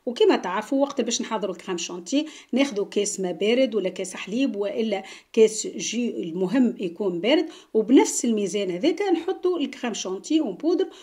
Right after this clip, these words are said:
ونبدأوا نخلطوا حتى نتحصلوا على كريمة تكون عاقدة. بالنسبة للماسكاربون راهي ماهيش متوفرة في كل مكان،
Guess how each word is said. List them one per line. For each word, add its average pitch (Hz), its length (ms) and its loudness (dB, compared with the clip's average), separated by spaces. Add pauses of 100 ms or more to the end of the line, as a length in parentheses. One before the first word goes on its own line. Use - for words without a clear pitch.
(160)
ونبدأوا 254 420 4
نخلطوا 330 540 2
حتى 311 280 -2
نتحصلوا 254 480 -2
على 190 140 -6
كريمة 294 340 4
تكون 285 280 0
عاقدة. 175 500 -10 (600)
بالنسبة 269 480 8
للماسكاربون 254 1120 2 (280)
راهي 220 260 2
ماهيش 220 340 2
متوفرة 226 520 0
في 185 160 -6
كل 180 340 -4
مكان، 285 260 4